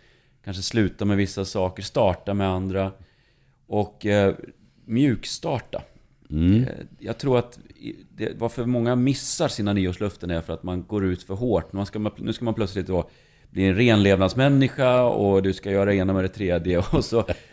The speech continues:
Speaker 1: och så brakar det ihop.
Speaker 2: Ja, men det kan ju vara, eh, orsak och verkan, att det är nyårsafton och det är mycket champagne och det är kalas, och så ska man då med halvt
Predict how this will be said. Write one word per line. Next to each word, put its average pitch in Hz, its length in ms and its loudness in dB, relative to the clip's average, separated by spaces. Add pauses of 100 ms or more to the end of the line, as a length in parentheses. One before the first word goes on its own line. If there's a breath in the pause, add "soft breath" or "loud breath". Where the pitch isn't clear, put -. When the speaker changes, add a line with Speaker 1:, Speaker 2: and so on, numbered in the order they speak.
(120)
Speaker 1:
och 110 140 -4
så 117 60 -2
brakar 123 500 2
det 127 60 6
ihop. 127 320 6 (680 soft breath)
Speaker 2:
Ja, 98 120 4
men 117 140 8
det 123 100 8
kan 143 280 6
ju 143 60 10
vara, 104 400 10
eh, 71 500 -2 (120)
orsak 90 480 0
och 92 100 4
verkan, 87 540 6
att 80 200 2
det 82 140 2
är 80 60 6
nyårsafton 82 840 2
och 69 120 -4
det 71 80 -4
är 73 40 -2
mycket 76 280 -4
champagne 76 640 -2
och 67 60 -4
det 67 180 -4
är 69 120 -4 (420 loud breath)
kalas, 82 600 2
och 87 100 -4
så 85 120 -8
ska - 220 -6
man 87 240 2
då 76 300 2 (180)
med 73 200 -4
halvt 78 480 -2